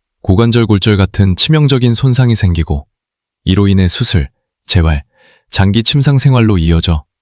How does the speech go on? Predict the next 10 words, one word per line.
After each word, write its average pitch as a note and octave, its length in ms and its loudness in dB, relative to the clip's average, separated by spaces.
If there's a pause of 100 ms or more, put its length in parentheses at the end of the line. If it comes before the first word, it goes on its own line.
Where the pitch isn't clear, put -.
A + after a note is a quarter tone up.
(120)
삶의 B2+ 360 0
질이 G#2 220 0
급격히 - 420 -4
떨어지게 A2+ 460 0
됩니다. C#2+ 440 -4 (1080)
단백질을 B2 540 0
잘 G2+ 200 0
못 F2 120 0
먹는 G#2+ 340 2
것이 F2+ 400 -2